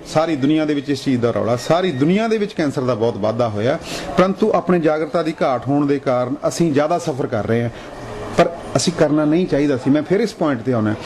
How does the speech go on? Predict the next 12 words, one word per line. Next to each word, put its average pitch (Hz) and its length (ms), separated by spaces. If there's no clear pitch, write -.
ਅਸੀਂ 208 140
ਫੇਲ 294 240
ਹੋ 302 80
ਗਏ, 254 260
ਅਸੀਂ 175 180
ਲੋੜ 214 220
ਤੋਂ 240 140
ਵੱਧ 214 200
ਗੁਰੂ 220 200
ਘਰ 208 200
ਬਣਾ 185 260
ਲਏ 180 240